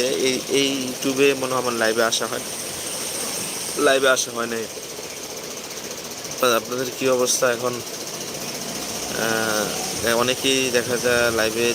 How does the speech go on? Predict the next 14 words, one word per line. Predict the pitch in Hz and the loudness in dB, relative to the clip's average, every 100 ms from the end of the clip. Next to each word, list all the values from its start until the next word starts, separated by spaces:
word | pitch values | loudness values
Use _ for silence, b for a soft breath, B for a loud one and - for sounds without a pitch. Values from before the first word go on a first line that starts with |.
| 110 | 0
যুক্ত | 120 131 | 0 2
হয়ে | 127 | 4
গেছেন | 113 107 110 113 | 4 2 0 -4
কিন্তু, | 104 - | -4 -2
আলহামদুলিল্লাহ, | 107 110 113 110 107 104 | 0 0 -2 -2 0 2
আলহামদুলিল্লাহ। | 107 110 110 110 107 107 101 - - - - - - - - - - - | 0 -2 -2 0 0 0 2 4 4 2 -2 -8 -10 -8 -8 -8 -8 -4
আমি | 110 123 127 | -2 2 2
আন্তরিকভাবে | 123 131 127 120 120 | 2 2 4 4 4
দুঃখিত, | 135 123 127 127 | 2 2 2 4
একটু | 123 - 123 117 104 - - - | 4 6 4 2 2 4 6 4
মাঝখানে | 110 117 135 127 | 4 2 0 0
বেচা | 120 127 143 | 2 2 0
কিনা | 135 135 | 0 0
করলাম, | 127 127 113 | 2 2 2